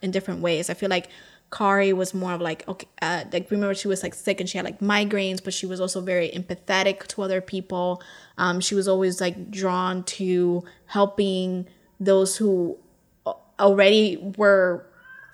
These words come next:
outcasted by society. And then we have Ken, who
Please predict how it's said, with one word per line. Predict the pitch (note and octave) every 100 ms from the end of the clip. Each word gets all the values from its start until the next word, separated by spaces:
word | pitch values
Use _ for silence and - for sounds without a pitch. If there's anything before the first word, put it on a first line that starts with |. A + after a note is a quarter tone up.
| - - _
outcasted | G3 F#3+ F#3+ A#3+ A#3 - A#3+
by | A#3 A3
society. | A#3 A#3 A#3+ A#3 A#3 A#3+ B3 - - - -
And | G3
then | G3 G3
we | G#3
have | G3 -
Ken, | - A#3+ A3+
who | G#3+ - G#3 G3 F#3+ F#3+